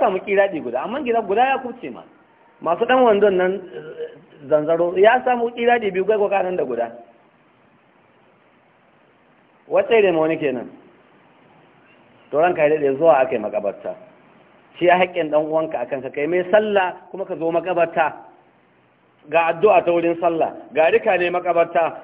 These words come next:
in ka zo can kuma ka yi mai addu'a Allah shi ba shi at-tasbita, ka nemi mai gafara.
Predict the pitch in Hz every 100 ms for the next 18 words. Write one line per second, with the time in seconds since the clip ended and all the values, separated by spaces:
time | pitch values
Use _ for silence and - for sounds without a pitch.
0 | - 202 214 196 208 214 208 214 214 190
1 | 202 240 220 165 208 196 185 208 202 170
2 | 175 202 214 175 - 190 175 170 196 190
3 | 127 - - 185 196 208 202 196 190 180
4 | 175 135